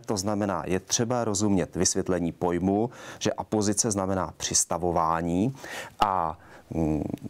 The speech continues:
my tento větný člen, eh, označujeme běžně jako přístavek. Ještě asi si pamatujete ze základní školy. Tak, eh, pomůže vám i to,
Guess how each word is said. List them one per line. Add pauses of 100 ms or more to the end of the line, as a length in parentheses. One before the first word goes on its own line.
(200)
my
tento
větný
člen,
eh, (220)
označujeme
běžně
jako
přístavek.
Ještě
asi
si
pamatujete
ze
základní
školy. (720)
Tak, (760)
eh, (760)
pomůže
vám
i
to,